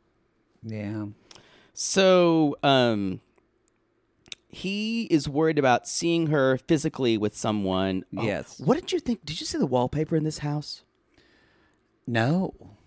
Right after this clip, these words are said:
Speaker 2: Oh, it was like, there were certain parts like light up wallpaper.
Speaker 1: Light up wallpaper?
Speaker 2: Yeah, like a wall that was, like, lit up.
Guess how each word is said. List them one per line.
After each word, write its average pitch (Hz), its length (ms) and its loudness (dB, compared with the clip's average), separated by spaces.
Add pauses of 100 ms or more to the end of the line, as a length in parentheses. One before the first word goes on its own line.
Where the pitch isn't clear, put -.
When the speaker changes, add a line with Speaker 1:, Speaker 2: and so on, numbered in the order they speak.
(460)
Speaker 2:
Oh, 143 200 4
it 117 60 0
was 143 140 -2
like, 147 220 -2
there 170 100 0
were 160 80 0
certain 170 260 -2
parts 165 200 -2
like 131 140 -6
light 117 400 0
up 139 300 0
wallpaper. 131 880 2
Speaker 1:
Light 180 240 2
up 120 200 2
wallpaper? 131 840 2
Speaker 2:
Yeah, 226 380 4
like 160 140 2
a 175 40 4
wall 185 440 4
that 185 100 2
was, 143 140 -2
like, 135 160 -2
lit 151 320 2
up. 175 340 4